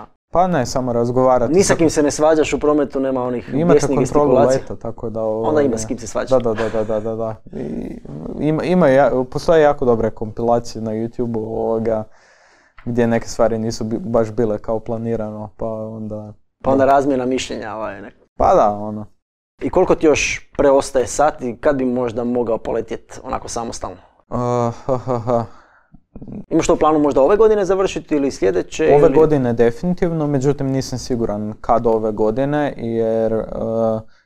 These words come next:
Speaker 1: jako je bitno da kad krenete sa tako nekom edukacijom,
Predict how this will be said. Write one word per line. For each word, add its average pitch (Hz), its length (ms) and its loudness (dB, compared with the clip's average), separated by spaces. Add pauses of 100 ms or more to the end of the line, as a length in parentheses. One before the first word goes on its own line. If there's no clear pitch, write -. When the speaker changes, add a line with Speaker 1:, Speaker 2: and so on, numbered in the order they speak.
Speaker 1:
jako 123 300 2
je 120 60 2
bitno 127 420 0
da 113 200 2
kad - 220 -8
krenete 113 800 -2
sa 110 260 -4 (280)
tako 117 400 -4
nekom 113 460 -4
edukacijom, 127 840 0